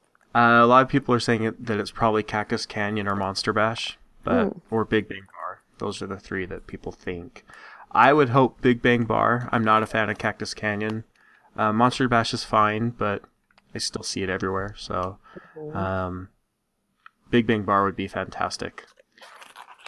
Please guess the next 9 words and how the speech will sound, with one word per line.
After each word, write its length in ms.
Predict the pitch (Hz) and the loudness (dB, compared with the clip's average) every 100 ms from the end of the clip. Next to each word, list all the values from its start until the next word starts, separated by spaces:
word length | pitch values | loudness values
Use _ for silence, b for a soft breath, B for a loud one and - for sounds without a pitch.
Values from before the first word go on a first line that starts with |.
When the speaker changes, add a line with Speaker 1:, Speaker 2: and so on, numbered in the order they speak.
| - - - _ _ _ - _ _ | -20 -20 -20 _ _ _ -20 _ _
Speaker 1:
But 140 | - 104 | 0 2
Speaker 2:
Yeah, 200 | 151 - - _ _ | 2 0 -10 _ _
agreed. 400 | 175 165 160 156 | -8 2 4 2
Speaker 1:
yeah, 60 | 165 | 0
so 80 | 127 | 2
that's 360 | 131 151 - - | 2 2 -2 -6
cool 260 | - 156 143 | -8 -10 -4
news. 320 | 131 180 - | 0 0 0
Um, 800 | 165 139 131 127 127 123 120 123 | 2 6 8 8 8 6 4 2